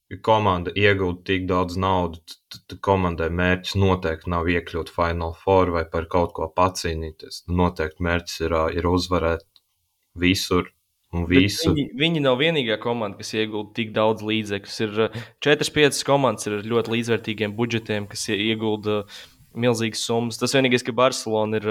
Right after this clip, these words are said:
Speaker 2: ir strādājusi iepriekšējos četros gados ar, laikam, simt desmit vai simt piecpadsmit miljonu zaudējumiem, bet Realam ļoti, ļoti līdzīga situācija.
Speaker 1: Nu, Barcelonai lielāka zaudējuma kā Realam. <laughs>
Speaker 2: Nē,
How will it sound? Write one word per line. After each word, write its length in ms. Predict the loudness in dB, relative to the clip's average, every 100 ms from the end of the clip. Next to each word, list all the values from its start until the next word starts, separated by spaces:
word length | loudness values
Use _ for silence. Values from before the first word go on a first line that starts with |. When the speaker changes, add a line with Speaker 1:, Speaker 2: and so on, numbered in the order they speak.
| -4
Speaker 2:
ir 380 | -8 -20 -12 -8
strādājusi 560 | 2 2 4 0 0
iepriekšējos 420 | 0 -2 -2 -6 -2
četros 320 | 0 0 -2
gados 300 | 0 -2 -2
ar, 120 | -8 -6
laikam, 240 | -6 -6 -6
simt 240 | -6 0
desmit 320 | 0 0 -2
vai 80 | -2
simt 180 | -2 -2
piecpadsmit 320 | -2 -4 -4
miljonu 340 | -2 -2 -2
zaudējumiem, 520 | -2 -2 -2 -6 -8 -10
bet 180 | -8 -2
Realam 500 | 2 4 4 0 2
ļoti, 280 | 2 2 0
ļoti 180 | -2 -2
līdzīga 320 | -4 -8 -16
situācija. 460 | -16 -14 -14 -16 -12 0
Speaker 1:
Nu, 140 | 2 4 4
Barcelonai 500 | 4 2 4 2 2 4
lielāka 400 | 4 6 4 2
zaudējuma 380 | 0 2 -2 -4
kā 160 | -4 0
Realam. 420 | 0 0 -4 -10 _ -10
<laughs> 200 | 2
Speaker 2:
Nē, 100 | 4